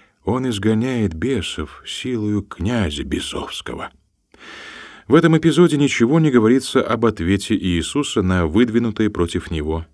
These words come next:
обвинения. Подробный ответ содержится в другом рассказе о том, как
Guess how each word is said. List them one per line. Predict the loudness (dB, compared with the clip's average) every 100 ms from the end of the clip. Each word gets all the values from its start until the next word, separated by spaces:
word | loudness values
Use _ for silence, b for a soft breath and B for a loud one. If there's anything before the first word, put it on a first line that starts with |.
| -8
обвинения. | -8 -6 -8 -8 -10 -14 -18 _ _ _ _ _ _
Подробный | 4 8 6 6 2
ответ | 0 2 4 4 4
содержится | -4 -2 2 0 0 -4 -6
в | 0
другом | 2 4 4
рассказе | 2 -2 -2 -2 -2
о | -4
том, | -2 -4
как | -2 -6